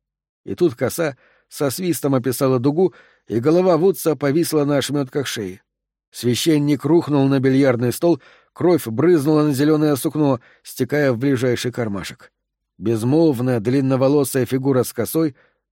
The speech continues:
настоящая смерть, повернулась к Натали. Девушка попыталась кием раскрыть окно,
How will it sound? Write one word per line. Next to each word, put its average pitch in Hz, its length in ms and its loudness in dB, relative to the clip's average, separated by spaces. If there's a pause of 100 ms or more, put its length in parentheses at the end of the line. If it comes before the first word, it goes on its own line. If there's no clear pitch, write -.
(140)
настоящая 120 800 -2
смерть, 123 500 -2 (460)
повернулась 139 640 0
к - 80 -8
Натали. 110 480 -4 (760)
Девушка 139 560 -2
попыталась 131 540 -2
кием 165 340 2
раскрыть 143 420 0
окно, 151 400 0